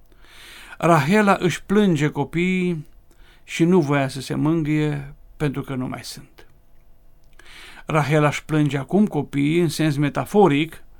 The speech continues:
prin faptul că e aproape de durerea și bocetul copiilor nevinovați, în sensul că mormântul ei era tocmai în Betleem. Ultimul tablou și ultimul eveniment,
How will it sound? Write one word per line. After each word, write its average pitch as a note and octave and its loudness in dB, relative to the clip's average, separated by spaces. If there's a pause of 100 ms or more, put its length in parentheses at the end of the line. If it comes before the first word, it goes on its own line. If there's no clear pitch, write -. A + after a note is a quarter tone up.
(140)
prin C#3+ -2
faptul D#3+ -2 (640)
că D3+ -6
e C#3+ -2
aproape D3 -4
de C3+ -8
durerea C#3 -6
și C3+ -10
bocetul C#3 -6
copiilor C#3+ -4
nevinovați, C#3 -8 (1400)
în D3 -6
sensul D3 -4
că C#3 -8
mormântul C#3 -4
ei C3+ -8 (640)
era B2+ -8
tocmai B2+ -8 (460)
în C3 -10
Betleem. B2 -14 (2250)
Ultimul F#3+ 4
tablou D#3 2
și D#3+ -2
ultimul D#3 0
eveniment, D3 0